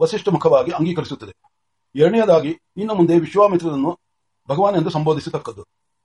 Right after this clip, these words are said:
ಭಗವಾನ್ ವಸಿಷ್ಠರಿಗೆ ಈ ವಿಷಯ, ಈ ವಿಷಯವನ್ನು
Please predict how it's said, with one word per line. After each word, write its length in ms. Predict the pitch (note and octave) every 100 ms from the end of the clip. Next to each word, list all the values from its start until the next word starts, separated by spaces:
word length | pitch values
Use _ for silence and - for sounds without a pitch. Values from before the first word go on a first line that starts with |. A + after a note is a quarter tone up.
| _ _ _ _ _ _ _ _ _ C#3
ಭಗವಾನ್ 300 | E3 A3 A3
ವಸಿಷ್ಠರಿಗೆ 460 | F3 G#3+ E3+ D3
ಈ 60 | D#3+
ವಿಷಯ, 240 | D#3 D#3
ಈ 340 | G3 E3 E3 D3+
ವಿಷಯವನ್ನು 680 | D#3 G#3 G#3 E3+ C3+ D3+